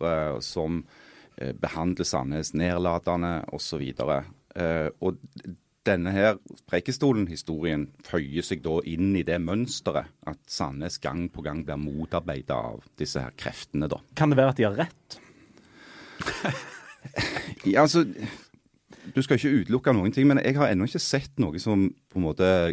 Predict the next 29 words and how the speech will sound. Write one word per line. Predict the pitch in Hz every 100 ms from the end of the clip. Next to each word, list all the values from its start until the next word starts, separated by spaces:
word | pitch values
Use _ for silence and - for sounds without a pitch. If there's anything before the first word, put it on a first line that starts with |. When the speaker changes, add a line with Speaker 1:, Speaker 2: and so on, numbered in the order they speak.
| - - - - - - - - -
Speaker 1:
eh, | 64 - - - -
sannsynliggjør | - 92 92 - 95 104 160 180 143 82 78 - - -
at, | 85 - _ 92
eh, | 85 80
der | - 87
er | 64 87 87
en | 87
konspirasjon | - 85 - 85 82 - - 104 131 92 71 - -
mot | 82 -
Sandnes. | - 62 76 - - -
Det | 98
har | 98 71
jeg | -
ikke. | - - _
Speaker 2:
Men | 175
hvorfor | 170 226 214 175
er |
det | 196
så, | 185 170 - 147 -
er | 135 151 160
det | 180 160 147
et | 139 - 135 -
til-, | - -
tilsynelatende | 160 - 185 110 104 160 185 160 120 107 - -
så | - 147 165
ofte | 123 - - 156 175 -
et | 131 -
så | - - 131
dårlig, | 127 95 113